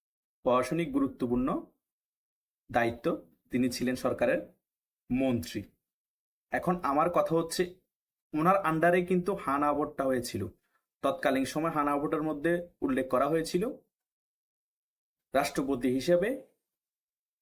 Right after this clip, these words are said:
জিয়াকে চায় নাকি চায় না,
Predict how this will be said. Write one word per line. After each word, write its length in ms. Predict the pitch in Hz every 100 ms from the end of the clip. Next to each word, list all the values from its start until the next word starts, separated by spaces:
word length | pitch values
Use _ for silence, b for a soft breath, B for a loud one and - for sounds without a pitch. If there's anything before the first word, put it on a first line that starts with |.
| -
জিয়াকে 560 | 104 139 143 135 170 226 247 - _ _ _ _ _ -
চায় 340 | - 131 165 233 147 123
নাকি 200 | 120 123 -
চায় 180 | 120
না, 100 | 117